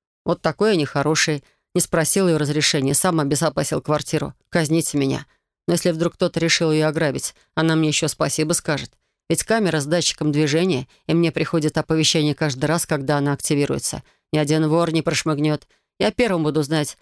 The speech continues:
если злоумышленник проникнет в святая святых. А пока, каюсь, грешен. Развлекаю себя тем,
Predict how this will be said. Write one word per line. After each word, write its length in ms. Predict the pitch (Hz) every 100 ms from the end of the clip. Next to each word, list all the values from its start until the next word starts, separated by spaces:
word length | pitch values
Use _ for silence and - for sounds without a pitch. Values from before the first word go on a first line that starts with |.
| -
если 200 | 151 165
злоумышленник 680 | 156 156 170 180 160 147
проникнет 520 | - 156 156 151 147 -
в 20 |
святая 320 | 160 - 151
святых. 460 | 139 151 - 127 - _ _ _ _
А 100 | 139
пока, 380 | 156 151 185 202
каюсь, 360 | - 151 160
грешен. 500 | 139 135 143 - 139 -
Развлекаю 520 | 160 165 175 - 165
себя 260 | 147 143 143
тем, 260 | - 185